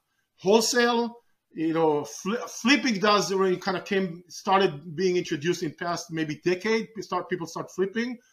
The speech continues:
but you have very limited, very limited real estate industry or category. Here, we can slice and dice real estate, commercial, residential, uh, self-storage.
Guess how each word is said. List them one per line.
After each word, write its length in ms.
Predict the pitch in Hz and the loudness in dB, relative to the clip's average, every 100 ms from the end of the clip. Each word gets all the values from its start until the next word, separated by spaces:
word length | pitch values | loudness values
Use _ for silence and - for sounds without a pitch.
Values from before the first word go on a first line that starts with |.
| _ _ _ _ | _ _ _ _
but 300 | 139 147 - - _ _ 156 | 0 0 -2 -20 _ _ -4
you 180 | 151 | 0
have 180 | 170 156 127 117 | 2 0 -2 -6
very 260 | 135 247 277 | -2 0 0
limited, 720 | 240 233 240 - 165 147 131 _ _ _ _ _ | 2 2 0 0 -2 -4 -8 _ _ _ _ _
very 360 | 107 220 262 233 | -2 0 0 0
limited 500 | 208 190 170 151 - | -2 -2 -4 -4 -8
real 240 | 135 175 220 | -2 4 4
estate 400 | 220 185 175 - - _ _ _ _ _ _ _ _ _ _ _ _ _ - | 2 -2 -2 -8 -20 _ _ _ _ _ _ _ _ _ _ _ _ _ 4
industry 480 | 220 175 - 135 | 4 4 -2 -2
or 100 | 127 | -2
category. 560 | 127 180 180 131 110 95 - | 0 2 2 0 -4 -6 -4
Here, 480 | 202 226 233 226 160 | 2 4 4 2 -2
we 160 | 196 | -2
can 360 | 214 202 170 - | -2 -4 -6 -8
slice 380 | - - 220 220 | -6 0 0 -2
and 100 | 170 | -6
dice 480 | 160 208 190 175 | -6 -2 -2 -2
real 120 | 196 190 | -2 -4
estate, 340 | 185 185 160 - _ - | -2 -4 -4 -8 _ -6
commercial, 380 | 190 220 202 170 | -2 0 -2 -2
residential, 760 | 175 180 220 214 190 180 190 | -2 0 0 0 0 0 0
uh, 40 | 180 - | -4 -8
self-storage. 760 | - 240 - - 233 226 196 | -6 -4 -4 0 4 4 2